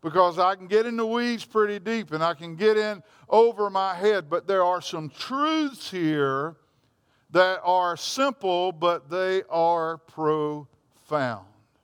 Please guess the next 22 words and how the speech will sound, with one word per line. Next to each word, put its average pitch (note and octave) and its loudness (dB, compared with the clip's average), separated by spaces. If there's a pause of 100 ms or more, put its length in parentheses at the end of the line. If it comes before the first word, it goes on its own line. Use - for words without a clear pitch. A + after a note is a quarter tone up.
(600)
So G#3 2
let's B3 0
take A#3 -2
a G#3+ 0
look, E3+ 0
and C3 -8
I F3+ 2
don't G3+ -6
even F3+ -6
know E3+ 0
how D#3 0 (260)
far D#3+ 0
we'll D3+ 0
get D3 -4
today. D3 0
I F3+ 2
doubt D#3 -2
we'll C#3+ -2 (520)
finish C#3+ -4
this C3+ -6 (680)
sermon, B2+ -4
but B2+ -6